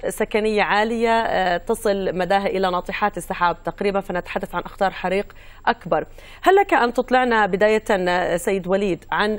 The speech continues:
حجم الأضرار التي بدأت تش-، ترصدها شركات التأمين أو المعاينون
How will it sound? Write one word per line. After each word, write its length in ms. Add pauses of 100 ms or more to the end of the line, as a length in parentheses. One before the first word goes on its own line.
حجم 360
الأضرار 640
التي 460 (300)
بدأت 480
تش-، 200 (140)
ترصدها 340
شركات 460
التأمين 440
أو 180
المعاينون 540